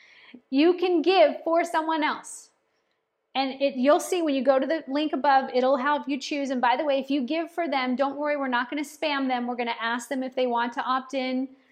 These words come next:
or not. So you're really just, we call it delivering pizza. You're just gonna give them a pizza. If they wanna eat it, great. If not, they're not gonna get spammed by us. And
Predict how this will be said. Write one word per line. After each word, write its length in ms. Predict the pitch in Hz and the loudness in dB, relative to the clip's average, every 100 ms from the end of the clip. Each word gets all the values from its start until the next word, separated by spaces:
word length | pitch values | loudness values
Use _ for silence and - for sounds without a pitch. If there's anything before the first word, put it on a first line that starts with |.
| - | -4
or 160 | 247 | 0
not. 300 | 285 262 233 | 2 2 2
So 180 | - 247 | 0 0
you're 180 | 247 349 | 2 2
really 240 | 403 370 | 4 2
just, 380 | 269 294 - - _ _ - | 2 -2 -6 -16 _ _ -6
we 80 | |
call 160 | 285 320 | 2 2
it 100 | 262 | 4
delivering 420 | 269 269 247 226 | 2 0 0 -4
pizza. 360 | 226 214 208 - _ _ _ _ - | -4 -6 -8 -14 _ _ _ _ -4
You're 160 | 330 | 0
just 140 | 392 370 | 0 0
gonna 340 | 311 233 226 | -2 -2 -2
give 140 | 294 | -2
them 100 | 285 | -2
a 60 | 262 | -4
pizza. 360 | 269 339 339 302 | -2 -4 -2 -2
If 80 | 285 | 0
they 120 | 302 | 0
wanna 280 | 302 294 269 | 2 -2 -2
eat 220 | 269 269 | -2 -2
it, 140 | 262 | -2
great. 240 | 233 247 247 | -2 0 0
If 160 | 262 262 | -4 -4
not, 280 | 262 254 247 | -2 -2 -2
they're 140 | 240 | -4
not 240 | 240 240 240 | -2 -4 -6
gonna 140 | 277 | -6
get 140 | 285 | -6
spammed 380 | 269 - 254 254 | -6 -2 0 2
by 180 | 247 233 | 4 6
us. 420 | 226 220 - - - - | 4 2 -4 -16 -20 -8
And 340 | 247 247 254 | -2 0 -2